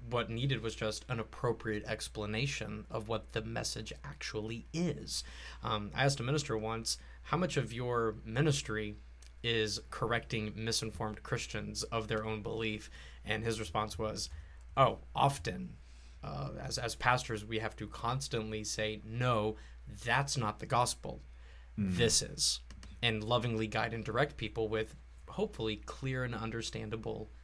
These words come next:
Speaker 1: explanations.
Speaker 2: Yeah. Yeah, that's, that's really, really good. Um,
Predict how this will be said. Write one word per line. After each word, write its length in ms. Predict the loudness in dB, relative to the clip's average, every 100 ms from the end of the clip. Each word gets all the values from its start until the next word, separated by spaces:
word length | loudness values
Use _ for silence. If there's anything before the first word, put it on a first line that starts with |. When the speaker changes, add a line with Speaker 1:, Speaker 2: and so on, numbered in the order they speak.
| -8 -2 0 -2
Speaker 1:
explanations. 720 | -4 -4 -4 -6 -2 -2 -2
Speaker 2:
Yeah. 360 | -2 -2 0 -2 -6 -12 -14 -14 -14 -16 -2
Yeah, 300 | 4 6 4 2
that's, 360 | 2 4 2 -4 -10 0
that's 200 | 2 4
really, 180 | 6 6
really 220 | 4 2
good. 280 | 2 2 0 -4 -16 -16 -16 0
Um, 380 | 4 4 2 -4